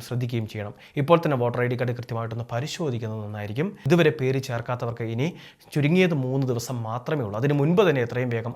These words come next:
അപേക്ഷ വെക്കുന്നതിന് വേണ്ടി വോട്ടർ ലിസ്റ്റിൽ ഇടം നേടുന്നതിന് വേണ്ടി ശ്രദ്ധിക്കുക. നാലാമത്തെ മറ്റൊരു പ്രധാനപ്പെട്ട അറിയിപ്പ്, റേഷൻ കാർഡ്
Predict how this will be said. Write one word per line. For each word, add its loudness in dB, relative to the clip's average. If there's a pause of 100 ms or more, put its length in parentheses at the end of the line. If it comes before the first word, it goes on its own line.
അപേക്ഷ -6
വെക്കുന്നതിന് -4
വേണ്ടി -2 (300)
വോട്ടർ 8
ലിസ്റ്റിൽ -2
ഇടം 0
നേടുന്നതിന് -4
വേണ്ടി -6
ശ്രദ്ധിക്കുക. -4 (220)
നാലാമത്തെ 10
മറ്റൊരു 0
പ്രധാനപ്പെട്ട 2
അറിയിപ്പ്, 0 (140)
റേഷൻ 0
കാർഡ് 2